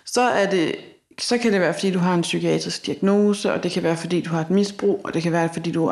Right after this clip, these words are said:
aldrig har forsørget dig selv, og du er på kontanthjælp, og så videre, og så videre. Men,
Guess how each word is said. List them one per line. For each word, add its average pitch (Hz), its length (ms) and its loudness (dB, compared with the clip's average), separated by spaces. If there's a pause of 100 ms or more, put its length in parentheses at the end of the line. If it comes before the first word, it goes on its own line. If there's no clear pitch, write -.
aldrig 175 220 0
har 175 80 0
forsørget 175 400 -2
dig 160 80 -2
selv, 170 220 0
og 160 60 -6
du 156 60 -4
er 156 40 -6
på - 60 -18
kontanthjælp, 196 840 -2
og 185 100 0
så 180 100 -2
videre, 175 240 0
og 175 60 -2
så - 100 -6
videre. 160 180 -6 (640)
Men, 214 280 2